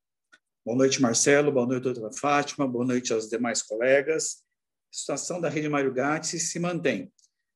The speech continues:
Nível alto de ocupação, beirando aos cem por cento todos os dias, com, digamos assim, não um aumento do número de procura, mas uma estabilização no nível alto que nós já vimos ame-, apresentando na semana passada.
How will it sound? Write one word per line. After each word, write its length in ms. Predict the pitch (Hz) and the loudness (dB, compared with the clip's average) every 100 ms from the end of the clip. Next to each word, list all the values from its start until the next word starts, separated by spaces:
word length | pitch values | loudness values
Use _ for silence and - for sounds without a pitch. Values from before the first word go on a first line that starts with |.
| - | -6
Nível 360 | 131 135 135 127 | -2 0 2 4
alto 340 | 139 147 143 | 4 2 -2
de 80 | 131 | -6
ocupação, 640 | 131 - 95 - 139 139 | -6 -4 -2 0 2 4
beirando 320 | 131 131 135 | 6 4 4
aos 120 | 127 | 2
cem 160 | - 151 | 2 0
por 180 | 147 131 | 0 -4
cento 420 | - 135 135 - | 0 -2 -2 -4
todos 320 | 151 151 160 147 | 2 4 2 -4
os 180 | 123 104 | -8 -8
dias, 680 | 107 113 143 147 - - _ _ _ _ _ | -4 2 2 2 -2 -8 _ _ _ _ _
com, 600 | - 147 165 165 165 147 131 | -2 0 2 2 0 0 0
digamos 380 | 131 139 131 | 2 4 4
assim, 240 | 120 117 117 | 2 0 2
não 220 | 135 170 | 2 4
um 60 | 180 | 4
aumento 640 | 180 180 180 190 202 202 175 | 4 4 0 0 -2 -2 -6
do 140 | 175 | -4
número 240 | 170 170 | -2 -2
de 120 | 170 165 | -6 0
procura, 520 | 196 202 175 147 131 | 0 2 6 6 6
mas 180 | 127 135 | 2 0
uma 120 | 143 | -2
estabilização 800 | 147 151 165 147 139 - 156 170 | -2 -4 -4 -2 -2 -2 -4 -4
no 80 | 170 | -2
nível 460 | 160 156 175 175 _ _ _ | -4 0 -2 -2 _ _ _
alto 340 | 123 139 147 156 | 0 0 0 -4
que 80 | 147 | -6
nós 160 | 143 | -4
já 100 | 143 | -4
vimos 260 | 139 147 135 | -2 -2 -2
ame-, 280 | 147 143 - - _ - | -2 -2 -6 -20 _ -10
apresentando 480 | - 139 143 139 139 | 0 2 4 4 4
na 80 | 135 | 2
semana 300 | 135 135 135 | 0 0 0
passada. 560 | 135 - 107 107 - | -2 0 -2 -4 -10